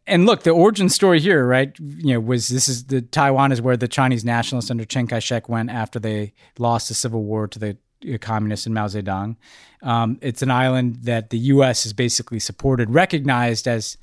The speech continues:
as China until Nixon's opening, um, uh, to Mao Zedong and, and the finalization of those agreements, in which the U S committed to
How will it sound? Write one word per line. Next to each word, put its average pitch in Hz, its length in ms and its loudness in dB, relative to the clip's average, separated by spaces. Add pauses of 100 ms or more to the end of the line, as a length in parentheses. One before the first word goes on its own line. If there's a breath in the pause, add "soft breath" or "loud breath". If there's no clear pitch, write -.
(100)
as 127 200 -2
China 139 500 2
until 127 520 0 (260 soft breath)
Nixon's 123 440 -2
opening, 110 500 -2 (260 soft breath)
um, 113 420 -2 (100)
uh, 113 220 -6
to 120 100 -4
Mao 113 160 -2
Zedong 104 520 -4
and, 98 160 -6
and 113 140 -10
the 101 60 -8
finalization 107 540 -4
of 104 80 -6
those 123 200 0
agreements, 104 560 -4 (240 soft breath)
in 147 100 4
which - 180 2
the 131 120 0
U 135 140 4
S 127 120 2
committed 120 480 -2
to 117 280 -2